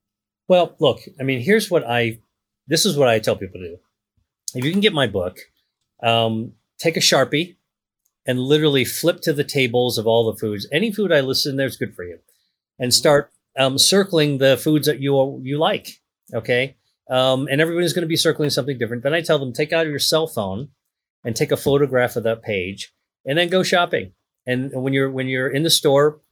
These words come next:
open your picture, your photos, and look at what you circled and start with those. Buy those and plan those for your meals, because if you already, if you're starting with the foods that you already love, that are good for you,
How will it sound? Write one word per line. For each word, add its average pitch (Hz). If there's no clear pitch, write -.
open 147
your 170
picture, 160
your 139
photos, 139
and 127
look 156
at 160
what 160
you 165
circled 143
and 135
start 165
with 143
those. 117
Buy 147
those 147
and 110
plan 170
those 156
for -
your 165
meals, 117
because 151
if 120
you 156
already, 156
if 120
you're 123
starting 165
with 165
the 160
foods 139
that 117
you 123
already 127
love, 117
that 127
are 143
good 127
for 110
you, 113